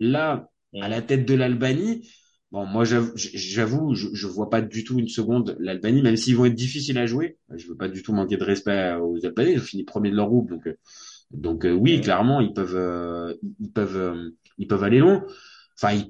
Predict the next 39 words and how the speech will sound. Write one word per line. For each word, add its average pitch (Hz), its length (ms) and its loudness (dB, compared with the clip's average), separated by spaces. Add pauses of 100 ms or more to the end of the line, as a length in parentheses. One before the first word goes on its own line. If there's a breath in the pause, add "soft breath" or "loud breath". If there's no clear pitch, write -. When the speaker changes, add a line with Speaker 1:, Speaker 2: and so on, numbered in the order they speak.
Speaker 1:
ils, 101 240 -6
Speaker 2:
Là, 104 100 6
tu 101 120 -2
Speaker 1:
ils - 0 -
Speaker 2:
penses 135 180 4
vraiment 135 280 4
que 135 100 2
les, 113 360 4
les, 107 260 0
les, 104 280 -4
les, 104 320 -4
les 104 460 -8
Italiens 123 540 0
sont 113 200 -4
à 110 80 0
l'abri, 117 400 -2
là ? 175 160 -6 (1160)
Il - 80 -16
y - 20 -12
a 98 40 -8
un 101 60 -10
truc. - 220 -14 (680)
Speaker 1:
Je 87 180 -6
pense, 110 380 2
oui. 92 200 -8 (240 loud breath)
Je - 80 -6
pense 143 220 4
que 143 80 4
dans 143 180 6
le 143 100 6
contexte 147 420 2
de 127 160 6
la 127 140 4
compétition, 131 760 -2 (460)
euh, 98 460 -2
plus 151 460 2
avec 131 400 4
le, 123 200 2 (220)
euh, 98 240 -2